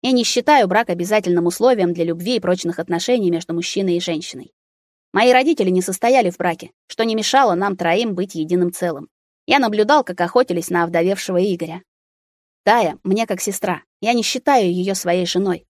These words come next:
Она по факту таковой и не является. Я люблю тебя, Петра.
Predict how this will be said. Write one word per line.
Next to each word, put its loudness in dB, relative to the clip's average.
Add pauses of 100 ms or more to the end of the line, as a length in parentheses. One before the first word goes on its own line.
Она 0
по -2
факту -2
таковой -4
и -8
не 0
является. -6 (240)
Я -8
люблю -2
тебя, -16
Петра. -6